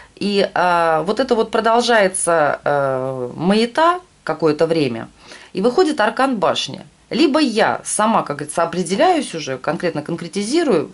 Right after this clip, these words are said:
ну, потому что это неправильное отношение. Я у-, убираю что-то, оставляю одно, и это оздоравливает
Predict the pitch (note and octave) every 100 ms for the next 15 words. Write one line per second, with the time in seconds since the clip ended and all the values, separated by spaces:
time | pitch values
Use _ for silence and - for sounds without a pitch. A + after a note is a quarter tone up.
0 | - F#3 F#3+ G3 - A3 B3 D4+ D3 A2
1 | A2 A#2 - A2+ - A#2+ G#2+ A2 - -
2 | - - - F3+ D4+ E4 - - F#3 G#3
3 | A3 A#3+ G#3 F#3 - E4 D#4 F#3 E3+ F3
4 | E3 G3 A3+ G3+ F3+ D#3 E3 G#3 C4+ E3+
5 | G#3 G#3 E3+ E3 F3 D#3 B2 C3 B2+ C3
6 | C3 C#3+